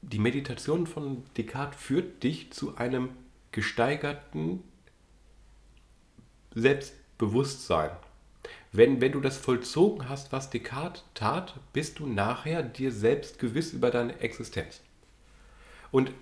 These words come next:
diese Ge-, und die, die, die Ichhaftigkeit, die er anspricht, können wir in uns selbst wiederholen. Er, das ist wie ein Echo.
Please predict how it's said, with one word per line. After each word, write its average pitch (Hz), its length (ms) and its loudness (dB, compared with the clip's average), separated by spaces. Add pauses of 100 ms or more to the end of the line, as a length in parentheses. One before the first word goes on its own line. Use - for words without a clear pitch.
diese 139 540 0 (180)
Ge-, 135 140 -2 (380)
und 135 300 -2
die, 143 220 -6
die, 123 260 -2
die 117 240 -2
Ichhaftigkeit, 110 840 -2
die 120 80 -4
er 101 240 0
anspricht, 131 480 -2
können 120 200 2
wir 123 200 -2
in 117 120 4
uns 120 180 -2
selbst 117 280 2
wiederholen. 110 580 4
Er, 110 300 4 (240)
das 110 120 -4
ist 110 160 -2
wie 135 120 0
ein 123 140 2
Echo. 113 500 2